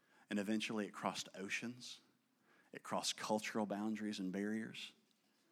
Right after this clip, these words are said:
And finally, it came to a land that when this was written, there was no awareness of. And for you and I, it's wild because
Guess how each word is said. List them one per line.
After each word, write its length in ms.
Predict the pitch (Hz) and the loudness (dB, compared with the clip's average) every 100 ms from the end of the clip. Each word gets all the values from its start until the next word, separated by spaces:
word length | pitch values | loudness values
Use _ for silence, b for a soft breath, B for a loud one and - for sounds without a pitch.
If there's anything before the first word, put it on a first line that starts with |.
| _ _ _ _ _ _ - | _ _ _ _ _ _ -6
And 120 | 98 | 0
finally, 540 | 107 113 127 139 139 - - _ b b b b - | 4 4 4 0 -2 -10 -20 _ b b b b -6
it 140 | 107 | -2
came 220 | 127 117 | 2 4
to 120 | 110 | 4
a 40 | 107 | 4
land 480 | 107 117 127 131 127 - | 2 0 0 -2 -6 -2
that 140 | 101 | 2
when 160 | 110 117 | 6 8
this 180 | 120 | 6
was 120 | 113 104 | 2 4
written, 360 | 120 123 127 127 - B B B B | 4 4 0 -2 -18 B B B B
there 100 | 107 | 2
was 180 | 101 95 | 2 4
no 300 | 104 107 107 | 4 4 4
awareness 540 | 98 95 95 92 101 | 2 -2 -4 -4 -6
of. 280 | 101 110 - - _ _ _ _ _ _ _ _ _ _ _ _ _ _ _ - | -6 -10 -14 -20 _ _ _ _ _ _ _ _ _ _ _ _ _ _ _ -4
And 120 | 107 | 0
for 60 | 120 | 8
you 160 | 135 | 10
and 100 | 135 | 10
I, 180 | 127 123 | 8 4
it's 160 | 110 - | 2 0
wild 400 | 107 117 107 92 | 4 4 4 2
because 420 | 92 104 98 - | -4 -4 -4 -6